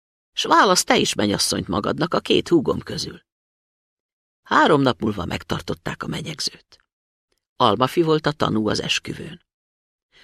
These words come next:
Ott volt Almafi számára is az alkalom, hogy megházasodjék, de ő nem tudott senkibe szerelmes lenni, csak abba a repülő kastélyos kisasszonyba.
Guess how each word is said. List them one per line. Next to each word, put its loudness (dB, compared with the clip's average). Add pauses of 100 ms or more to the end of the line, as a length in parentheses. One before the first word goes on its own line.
(240)
Ott 0
volt 2
Almafi -2
számára -2
is -4
az -4
alkalom, -2
hogy -8
megházasodjék, -6 (560)
de 0
ő 4
nem 2
tudott 2
senkibe -2
szerelmes -2
lenni, -10 (600)
csak -4
abba 0
a -6
repülő 0
kastélyos -4
kisasszonyba. -6